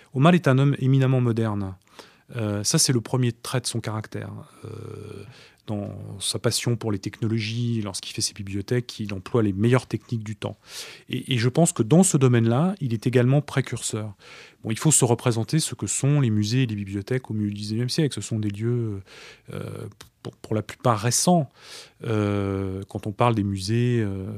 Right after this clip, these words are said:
de, de l'histoire de la Bibliothèque nationale ou du Louvre, ce sont des, finalement des produits de la Révolution, euh, qui sont encore très jeunes, euh, au milieu du dix-neuvième siècle. Aumale, effectivement, fabrique à Chantilly, quelque part, le, le, le prototype du musée public.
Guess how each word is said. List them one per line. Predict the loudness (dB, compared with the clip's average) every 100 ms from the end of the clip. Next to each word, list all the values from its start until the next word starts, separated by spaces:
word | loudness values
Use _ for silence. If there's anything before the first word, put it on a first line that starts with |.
| -12 -12 -12
de, | -12
de | -8 -8
l'histoire | -6 -2 0 0
de | 0
la | -4 -4
Bibliothèque | -6 -8 -6
nationale | -6 -2 -2
ou | -2
du | -2
Louvre, | 2 4 4
ce | 0
sont | 0
des, | 0
finalement | 0 0 2 2
des | 0
produits | -2 -2 0
de |
la | -2
Révolution, | -2 -4 -6 -4 0 2 2
euh, | -2 -6 -20 -20 -10
qui | -4
sont | -4
encore | 0 -2 0
très | 2
jeunes, | 8 8 8
euh, | 2 -2 -6 -10 -10 -10
au |
milieu | -6 -4
du | -4
dix-neuvième | -6 -8
siècle. | -10 -14 -16 -20 -18 -20 -10
Aumale, | 0 6 6 6
effectivement, | 4 -2 0 2 2 2 -2
fabrique | -8 4 4 6 2
à | 0
Chantilly, | -2 -4 0 0
quelque | 0 -2
part, | -2 0 0
le, | -2 -4
le, | -6 -6
le | -6
prototype | -2 0 0 -2
du | 0
musée | 0 0 -2
public. | -4 0 2 2